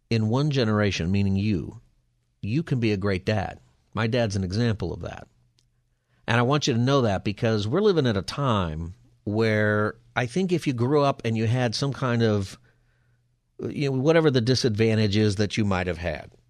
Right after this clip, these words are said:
we are living in a time when we wanna point out every single thing that, uh, is, is not fair.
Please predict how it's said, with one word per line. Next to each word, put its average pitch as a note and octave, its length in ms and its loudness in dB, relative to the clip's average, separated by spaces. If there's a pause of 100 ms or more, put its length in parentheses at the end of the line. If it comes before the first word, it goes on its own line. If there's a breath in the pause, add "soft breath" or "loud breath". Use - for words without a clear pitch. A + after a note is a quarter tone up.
(960)
we A2+ 240 0
are A2+ 100 0
living D#3 260 0
in A#2+ 80 -2
a A2+ 60 0
time A#2 300 0
when G#2 140 2
we A2+ 100 2
wanna A2 220 2
point D#3 320 0
out A2+ 280 2
every B2 300 0
single A#2 320 0
thing G#2 380 0
that, F#2+ 420 0
uh, F2+ 320 2
is, G#2+ 560 2 (240)
is G#2+ 240 2
not C3 240 0
fair. A2 540 0